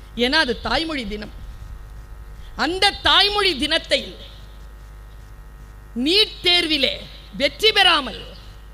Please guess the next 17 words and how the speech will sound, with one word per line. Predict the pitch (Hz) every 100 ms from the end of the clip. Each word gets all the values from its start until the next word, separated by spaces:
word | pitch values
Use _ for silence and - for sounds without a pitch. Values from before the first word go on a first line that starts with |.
| - - - - - - - - -
சமூக | - - 311 381 427 427 359
நீதி | 294 339 403 370 330 254 196 -
பாதுகாக்கப்படாத | 269 381 427 415 381 349 - - 294 359 381 349 -
காரணத்தினால் | 277 359 370 - 330 277 262 233 214
உயிர் | 277 381 392 262 -
துறந்த | 294 330 302 262 226 - - - - -
அனிதா | 208 294 320 339 359 403
என்கின்ற | 320 311 285 294 277
அந்த | 269 254
குழந்தையின் | - 294 330 359 311 277 277 220
பெயரால் | 269 277 269 247 175 - -
மிகப்பெரிய | 254 320 370 - 330 311 247
அச்சீவர் | 220 - 392 370 285
அகாம்-, | - 320 311 277
அகாடமியை | 254 302 302 277 302
ஆரம்பிக்கிறார் | 269 285 277 220 240 262 -
தலைவர். | 233 226 - -